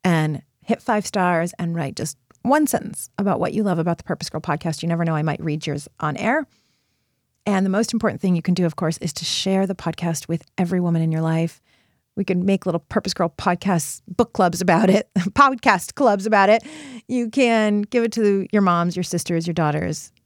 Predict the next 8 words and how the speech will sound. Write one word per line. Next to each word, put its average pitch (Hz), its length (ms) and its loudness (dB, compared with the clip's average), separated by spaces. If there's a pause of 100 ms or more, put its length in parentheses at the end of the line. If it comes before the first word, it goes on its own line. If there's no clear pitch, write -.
It - 120 -6
is - 200 -2
applicable 160 600 -2 (160)
to 160 360 -4
all 180 180 -2
women, 147 400 -2
all 160 180 -2
ages. 143 520 -6